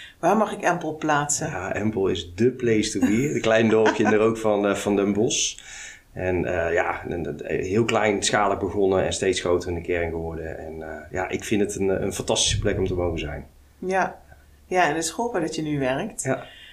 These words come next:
Speaker 1: die heb ik nog mee mogen nemen in het onderzoek toen naar gespreid leiderschap.
Speaker 2: Klopt.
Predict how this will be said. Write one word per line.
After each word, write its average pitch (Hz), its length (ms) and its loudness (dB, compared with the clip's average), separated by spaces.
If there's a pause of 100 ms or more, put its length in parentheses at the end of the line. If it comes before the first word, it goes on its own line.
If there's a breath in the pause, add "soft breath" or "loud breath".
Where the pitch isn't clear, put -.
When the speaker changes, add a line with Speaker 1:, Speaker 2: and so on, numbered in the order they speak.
(200 loud breath)
Speaker 1:
die 165 220 -4
heb 160 160 -2
ik 202 120 -4
nog 151 340 -6
mee 196 140 0
mogen 180 320 -2
nemen 180 260 -4
in 160 60 -6
het 165 120 -6
onderzoek 180 420 -8
toen 170 140 -8
naar 156 140 -6
gespreid 151 320 -6
leiderschap. 190 560 -2
Speaker 2:
Klopt. - 380 -2